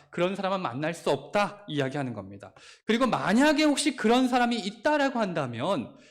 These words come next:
그런 사람이 갖춰야 할 조건이 있는데 그것이 무엇이냐면 사 절에 설명합니다. "그런 사람은 곧 손이 깨끗하며 마음이 청결하며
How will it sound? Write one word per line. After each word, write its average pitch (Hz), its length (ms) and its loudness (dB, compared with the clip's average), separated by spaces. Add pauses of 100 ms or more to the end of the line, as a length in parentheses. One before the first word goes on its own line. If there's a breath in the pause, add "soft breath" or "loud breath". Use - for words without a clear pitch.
(160 loud breath)
그런 247 240 4
사람이 247 240 2
갖춰야 - 380 0
할 226 80 4
조건이 175 340 -2
있는데 147 160 0
그것이 170 300 0
무엇이냐면 147 800 -2
사 143 280 -4
절에 180 220 -2
설명합니다. 104 680 -8 (160 soft breath)
"그런 202 220 4
사람은 202 340 2
곧 208 420 4 (320 loud breath)
손이 285 840 2 (320)
깨끗하며 202 720 -6 (380)
마음이 254 640 4 (460 loud breath)
청결하며 208 800 2